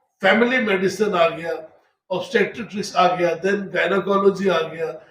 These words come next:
ਸਰਜਰੀ ਆ ਗਿਆ, ਸਾਈਕੈਟਰੀ ਆ ਗਿਆ। ਤਾਂ ਸਟੂਡੈਂਟ ਕੋਲੇ ਬਹੁਤ ਤਰ੍ਹਾਂ ਦੇ, ਪੀਡੀਆਟ੍ਰਿਕਸ ਆ ਗਿਆ, ਤਾਂ ਬਹੁਤ ਤਰ੍ਹਾਂ ਦੇ ਆਪਸ਼ਨਸ ਹੈ ਆਪਣੇ ਕੋਰ ਇਲੈਕਟਿਵ ਪੜ੍ਹ ਕੇ ਲਰਨ ਕਰਨ ਲਈ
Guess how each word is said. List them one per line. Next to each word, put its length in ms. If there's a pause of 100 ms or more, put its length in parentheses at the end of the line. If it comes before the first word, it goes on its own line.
(160)
ਸਰਜਰੀ 580
ਆ 200
ਗਿਆ, 400 (240)
ਸਾਈਕੈਟਰੀ 640
ਆ 220
ਗਿਆ। 220 (340)
ਤਾਂ 100
ਸਟੂਡੈਂਟ 480
ਕੋਲੇ 180
ਬਹੁਤ 320
ਤਰ੍ਹਾਂ 200
ਦੇ, 60
ਪੀਡੀਆਟ੍ਰਿਕਸ 540
ਆ 200
ਗਿਆ, 100 (220)
ਤਾਂ 140
ਬਹੁਤ 280
ਤਰ੍ਹਾਂ 160
ਦੇ 200
ਆਪਸ਼ਨਸ 420
ਹੈ 240 (200)
ਆਪਣੇ 380 (380)
ਕੋਰ 200
ਇਲੈਕਟਿਵ 400
ਪੜ੍ਹ 280
ਕੇ 320 (520)
ਲਰਨ 380
ਕਰਨ 360
ਲਈ 200